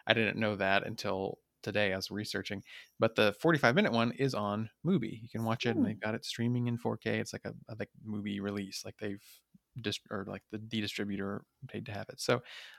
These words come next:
Speaker 1: that's pretty cool. I'm gonna have to check that out soon. Um, and that was twenty sixteen, I believe. And then,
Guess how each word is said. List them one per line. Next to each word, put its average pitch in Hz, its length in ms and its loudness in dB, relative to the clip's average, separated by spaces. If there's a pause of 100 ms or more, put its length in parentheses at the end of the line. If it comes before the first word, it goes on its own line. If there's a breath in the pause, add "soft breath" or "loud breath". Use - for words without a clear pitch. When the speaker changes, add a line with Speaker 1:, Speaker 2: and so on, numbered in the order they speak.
Speaker 1:
that's 254 140 2
pretty 113 180 4
cool. 110 180 4
I'm 117 120 4
gonna 143 100 2
have 131 100 0
to - 60 -8
check 127 140 -2
that 117 80 4
out - 160 0
soon. 107 260 0 (540 loud breath)
Um, 110 340 4 (260)
and 127 80 -2
that 117 60 8
was 113 100 4
twenty 127 220 2
sixteen, 131 540 2
I 127 60 6
believe. 123 500 2 (920)
And 117 240 -4
then, 107 440 -2